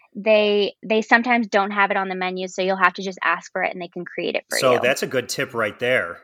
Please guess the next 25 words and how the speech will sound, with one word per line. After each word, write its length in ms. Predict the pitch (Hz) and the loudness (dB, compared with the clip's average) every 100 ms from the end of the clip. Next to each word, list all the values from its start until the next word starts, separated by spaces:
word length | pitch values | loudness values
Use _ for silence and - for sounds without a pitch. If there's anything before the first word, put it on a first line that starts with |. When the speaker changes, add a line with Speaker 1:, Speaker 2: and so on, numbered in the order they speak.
| 120 | -10
Speaker 2:
Just 420 | 135 123 117 - | -4 -4 -4 -2
buddy 300 | 135 139 151 | 0 2 0
up 160 | 147 165 | -2 -2
with 140 | 151 | -4
your 120 | 151 | -2
Speaker 1:
Yeah. 40 | 117 | 2
Speaker 2:
bartender 680 | 120 117 104 131 131 143 | 4 4 2 -2 -2 -2
and 600 | 139 117 110 110 110 123 | -2 -6 -6 -8 -12 -18
find 360 | - 139 131 127 | -8 -4 -2 0
out 300 | 123 120 123 | 0 0 -2
what 380 | 117 117 113 - - - 107 | -4 -4 -4 -12 -14 -14 -6
their 260 | 123 131 131 | -2 -2 -2
specific 580 | - 117 - 131 110 | -6 -6 -6 -8 -10
specialty 680 | - - 135 151 113 - 107 | -10 -8 -6 -6 -10 -10 -6
is, 260 | 101 98 - - - | -6 -8 -12 -16 -14
because 200 | - 143 | -10 -6
it 100 | 135 | -6
may 160 | 127 139 | -4 -2
not 220 | 143 117 | -2 -4
be 60 | - - | -6 -10
listed. 260 | - - 85 - - - 78 - - _ _ _ _ - _ _ _ _ _ - | -10 -12 -14 -18 -20 -12 -12 -14 -20 _ _ _ _ -20 _ _ _ _ _ -4
Speaker 1:
Yes, 340 | 196 180 175 - - - - _ - - | 2 2 2 -6 -20 -20 -20 _ -20 -2
one 200 | 196 190 | 0 2
hundred 360 | 185 190 185 | 0 0 0
percent. 540 | 185 180 180 175 175 | -2 -2 -4 -4 -6